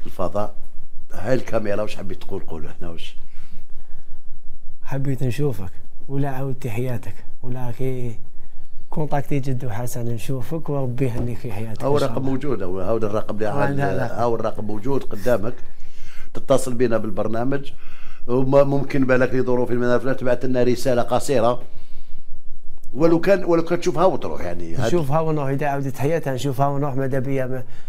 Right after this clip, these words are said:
Speaker 2: الدراري اللي راهي اللي إذا عندها عاودت حياتها وعندها دراري، الأولاد هذوك م-،
Speaker 1: خوتك.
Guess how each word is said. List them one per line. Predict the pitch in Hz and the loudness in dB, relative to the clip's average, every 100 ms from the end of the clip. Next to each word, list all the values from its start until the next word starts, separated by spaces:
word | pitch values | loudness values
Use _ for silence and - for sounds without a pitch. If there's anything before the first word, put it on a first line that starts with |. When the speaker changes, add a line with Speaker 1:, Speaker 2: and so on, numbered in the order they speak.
| - - | 0 0
Speaker 2:
الدراري | 139 156 160 147 | 0 0 0 -2
اللي | 135 156 | -2 -2
راهي | 156 139 135 131 | -2 -4 -4 -4
اللي | 127 135 143 151 139 | -4 -6 -6 -4 -4
إذا | 139 151 | -4 -4
عندها | 143 139 - | -4 -4 -4
عاودت | 135 131 127 | -6 -4 -6
حياتها | - 139 139 127 | -2 -2 -2 -4
وعندها | 120 123 123 | -4 -4 -4
دراري، | 117 123 120 113 - - - - - - | -4 -4 -4 -4 -2 0 0 0 0 0
الأولاد | 147 151 139 | 0 0 0
هذوك | 143 156 160 165 | -2 -2 -4 -4
م-، | 156 151 151 143 139 139 - - - - - | -4 -4 -4 -4 -4 -4 -2 -2 0 0 2
Speaker 1:
خوتك. | - 120 - | 2 2 2